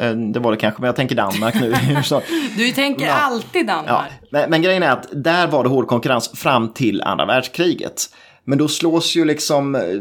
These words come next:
Speaker 1: danska exporten i spillror ganska mycket
Speaker 2: Yes.
Speaker 1: i och med, eh, den tyska ockupationen av
Speaker 2: Mm.
Speaker 1: Danmark. Och då hjälper Gustavsberg, eh, den judiska ägarfamiljen till Bing och Gröndal att fly till Sverige och gömma sig i
Speaker 2: Aha.
Speaker 1: Sverige. Ehm,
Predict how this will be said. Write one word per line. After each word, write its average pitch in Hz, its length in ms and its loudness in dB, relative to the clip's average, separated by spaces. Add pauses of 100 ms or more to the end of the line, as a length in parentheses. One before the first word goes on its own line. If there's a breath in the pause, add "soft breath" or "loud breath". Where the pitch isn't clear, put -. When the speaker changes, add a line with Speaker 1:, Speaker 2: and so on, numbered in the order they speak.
(640 loud breath)
Speaker 1:
danska 113 800 2
exporten - 600 -6
i - 20 -4
spillror 110 460 -2
ganska 135 260 0
mycket 113 220 -4
Speaker 2:
Yes. 110 120 0
Speaker 1:
i 110 180 2
och 110 40 0
med, 101 440 -2
eh, 98 520 -2
den 98 220 -4
tyska 107 280 -4
ockupationen 127 600 -2
av 107 120 0
Speaker 2:
Mm. 87 80 2
Speaker 1:
Danmark. 104 300 -2 (420 loud breath)
Och - 220 -2
då 147 60 2
hjälper 165 500 0
Gustavsberg, 147 840 0 (120)
eh, 113 340 0
den 113 280 0 (160)
judiska 113 680 0
ägarfamiljen 135 840 0
till 107 300 -2
Bing 107 240 -2
och 110 80 -2
Gröndal 107 480 0
att 95 100 -4
fly 107 200 -2
till 120 160 -8
Sverige 76 440 0 (180)
och 120 60 0
gömma 113 220 0
sig 160 120 0
i 147 40 0
Speaker 2:
Aha. - 40 -2
Speaker 1:
Sverige. 90 340 0 (460 loud breath)
Ehm, 120 480 0